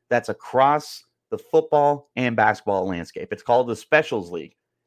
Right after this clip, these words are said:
a league created specifically for combo projections that includes two or more players from different sports or leagues. An example,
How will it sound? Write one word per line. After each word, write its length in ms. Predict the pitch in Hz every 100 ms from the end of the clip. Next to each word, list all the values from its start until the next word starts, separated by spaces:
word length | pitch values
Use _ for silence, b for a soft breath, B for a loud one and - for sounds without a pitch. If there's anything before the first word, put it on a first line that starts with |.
| -
a 80 | 117
league 300 | 123 156 151
created 400 | 156 151 151 147
specifically 920 | - 135 - 208 208 123 110 104 - -
for 80 |
combo 400 | 113 - 127 139
projections 640 | 147 151 117 113 - 120 104
that 140 | 120
includes 360 | 113 127 120 -
two 180 | - 170
or 120 | 175
more 240 | 160 160
players 400 | 135 131 170 190 _ _ _ _
from 220 | 180 143
different 360 | 123 131 143 139
sports 380 | - 113 113 -
or 240 | 101 107
leagues. 380 | 98 135 139 101
An 100 | 107
example, 640 | 95 113 196 180 143 143